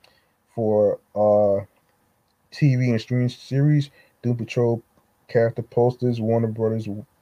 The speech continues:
W B Worldwide Television Marketing in-house.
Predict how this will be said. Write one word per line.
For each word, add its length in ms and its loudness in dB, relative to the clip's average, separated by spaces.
W 280 -2
B 180 -2
Worldwide 600 2
Television 500 -2
Marketing 640 0
in-house. 800 2